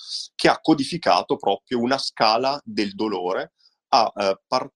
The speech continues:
mh, partendo da alcune caratteristiche che hanno riconosciuto in cavalli che erano stabulati nella clinica veterinaria e che avevano dolore e che provavano,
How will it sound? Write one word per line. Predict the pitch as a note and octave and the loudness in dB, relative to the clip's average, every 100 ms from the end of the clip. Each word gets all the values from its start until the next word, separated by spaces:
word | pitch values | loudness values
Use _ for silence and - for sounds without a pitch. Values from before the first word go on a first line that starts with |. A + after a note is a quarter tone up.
| _ | _
mh, | A#2 A2+ A2 G#2+ G#2 - - | -8 -4 -2 -2 -6 -10 0
partendo | C#3+ - C#3 E3+ F3 | 2 4 4 4 2
da | C#3+ B2+ C#3+ - | 4 4 4 2
alcune | A2 A#2 - D#3 A2+ | 0 -2 -2 -2 0
caratteristiche | A2+ A2 - C3+ B2 - G2+ - F#2 - _ _ | 0 -2 -2 -6 -6 -14 -12 -4 -4 -4 _ _
che | - C3 | -2 0
hanno | A#2 G#2 | 0 -2
riconosciuto | B2 - A#2 C#3+ - F2 F2 C#3+ D#3+ | -2 -4 -4 -6 -8 -10 -6 -6 -4
in | G#2 | -8
cavalli | G#2 G#2+ A#2 F#2 F2+ | 0 4 4 2 -2
che | G#2+ | 0
erano | G2+ F#2+ F2+ | 2 0 -4
stabulati | - F2 F2+ G2+ G#2 E2+ E2+ E2 | -4 -2 2 4 4 2 -8 -14
nella | F2 F2 E2 | -10 -10 -10
clinica | - G2 F#2+ F2+ - - - _ | -12 -12 -4 -2 -2 -8 -20 _
veterinaria | F#2+ G2+ D3+ C#3+ - A#2 E3 F3 - _ | -2 0 2 0 -2 -4 -4 -6 -18 _
e | - E3 | -2 2
che | E3 | 2
avevano | B2 A2 C3 G#2 | 4 2 0 0
dolore | F2+ E2 E2+ F2+ | -2 -2 -6 -6
e | - | -4
che | A#2+ | -4
provavano, | - G2+ G2 G2+ A2 | 2 2 2 2 0